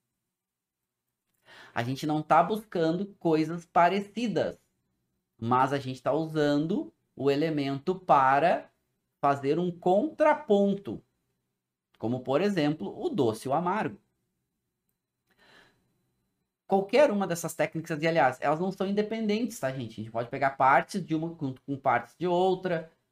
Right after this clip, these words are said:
não são independentes. Mas, de modo geral, a gente identifica os elementos chaves mais importantes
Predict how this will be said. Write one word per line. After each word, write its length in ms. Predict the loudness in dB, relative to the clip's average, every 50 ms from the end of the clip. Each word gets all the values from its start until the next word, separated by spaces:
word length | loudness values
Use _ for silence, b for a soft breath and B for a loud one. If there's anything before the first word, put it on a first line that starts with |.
| _ _
não 180 | -4 -2 -2
são 180 | -2 -2 -2 -2
independentes. 640 | -2 -2 -4 -4 -4 -2 0 0 0 0 -2 -8 -18 _ _ _ _ _ _ _ _ _ _ _ _ _ _ _ _ _ _ _ _ _ _ _ _ _ _ _ _ _ _ _ _ _ _ _ _ _ _ _ _ _ _ _ _ -2
Mas, 240 | 0 0 0 0
de 60 | -2 -2
modo 280 | -2 -2 -2 -2 -4
geral, 560 | -6 -4 -2 2 4 4 6 4 4 0 -6 _ _ _ _ _ _ _ _ _ _ _ _ _ _
a 80 | -10 -8
gente 280 | -6 -6 -6 -6 -8
identifica 720 | -6 -4 -4 -4 -4 -6 -8 -10 -8 -6 -6 -6 -6 -6 -6
os 100 | -4 -2
elementos 560 | -2 -2 -2 -2 -4 -6 -8 -10 -14 -14 -14
chaves 720 | -14 -6 -2 2 4 4 4 4 2 2 -2 -4 -4 -4
mais 360 | -2 -2 0 0 -2 -4 -6
importantes 720 | -8 -6 -4 -4 -4 -4 -2 -2 -2 -2 -4 -8 -12 -20